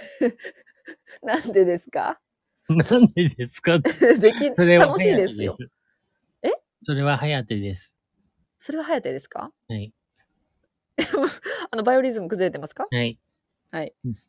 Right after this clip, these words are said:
Speaker 1: ということが言えるんですね。
Speaker 2: はい。
Speaker 1: なるほど。私だったらお父さんにちょっと英語か、あの、よくわからない言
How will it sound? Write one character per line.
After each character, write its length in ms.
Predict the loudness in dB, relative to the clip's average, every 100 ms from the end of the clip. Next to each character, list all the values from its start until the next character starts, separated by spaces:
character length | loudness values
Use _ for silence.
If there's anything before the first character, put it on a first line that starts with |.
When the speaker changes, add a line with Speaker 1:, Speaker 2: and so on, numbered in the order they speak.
| -6
Speaker 1:
と 60 |
い 40 | -6
う 20 |
こ 80 | -4
と 60 |
が 60 | -6
言 80 | -6
え 40 |
る 80 | -10
ん 40 |
で 60 | -16
す 80 | -20
ね。 60 | -12
Speaker 2:
は 160 | -4 -2
い。 140 | -4 _ _ _ _ -20 -20 -20
Speaker 1:
な 80 | -16
る 80 | -14
ほ 80 |
ど。 140 | -16 -14
私 340 | -12 -10 -10 -12
だ 60 |
っ 60 | -14 -10
た 100 | -6
ら 80 | -6
お 80 |
父 160 | -4 -4
さ 100 | -6
ん 40 | -10
に 60 |
ち 80 | -10
ょ 20 |
っ 40 | -8
と 60 |
英 240 | -4 -2 -2
語 180 | -4
か、 540 | -8 -8 -6 -4 -4 -8 _ _ _
あ 100 | -12
の、 120 | -8
よ 100 | -6
く 120 | -4
わ 100 | -6
か 100 | -6
ら 80 | -8
な 100 | -8
い 60 | -10
言 100 | -8